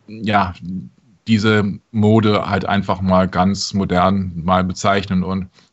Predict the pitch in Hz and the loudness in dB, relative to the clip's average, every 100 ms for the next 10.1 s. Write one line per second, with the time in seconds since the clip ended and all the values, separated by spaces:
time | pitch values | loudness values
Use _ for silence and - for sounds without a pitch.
0 | _ 104 104 98 113 113 113 113 117 101 | _ -4 -2 -2 0 0 0 -2 -4 -4
1 | 92 107 120 113 110 104 101 101 98 - | 0 2 0 -2 -4 -2 -2 -4 -8 -6
2 | 101 104 107 98 98 95 - - 107 107 | 0 0 0 -2 -8 -8 -12 -10 -6 -4
3 | 107 92 95 - 101 98 98 120 139 123 | -2 -4 -4 -6 -6 -2 0 0 0 -2
4 | 117 - 110 - 101 98 107 107 - 95 | -4 -4 -4 0 -2 0 -2 -2 -2 -2
5 | 101 98 87 92 - - _ _ _ _ | -2 -2 -2 -2 -6 -18 _ _ _ _
6 | _ _ - 95 - - 101 - - - | _ _ -6 -6 -6 -20 -20 -20 -20 -18
7 | - - - - _ 135 147 156 156 151 | -18 -20 -20 -20 _ 0 0 0 0 2
8 | 147 143 139 135 110 95 90 - _ _ | 2 4 2 0 -6 -8 -10 -14 _ _
9 | - 117 113 - - - 135 143 135 - | -12 -8 -8 -10 -16 -8 -2 -2 -2 -10